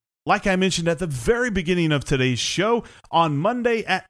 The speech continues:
noon, I will be hosting another Locker Room. Had some weird technical issues, uh,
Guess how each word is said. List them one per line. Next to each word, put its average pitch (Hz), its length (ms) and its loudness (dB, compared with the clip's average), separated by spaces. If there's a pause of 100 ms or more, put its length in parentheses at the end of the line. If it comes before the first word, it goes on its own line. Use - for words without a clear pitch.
noon, 147 600 0
I 120 120 0
will 139 120 2
be 139 140 2
hosting 156 460 0
another 151 460 0
Locker 127 320 0
Room. 147 140 -2
Had 202 160 -2
some 135 160 -4
weird 156 320 -6
technical 127 840 -2
issues, 120 680 -2 (340)
uh, 117 340 2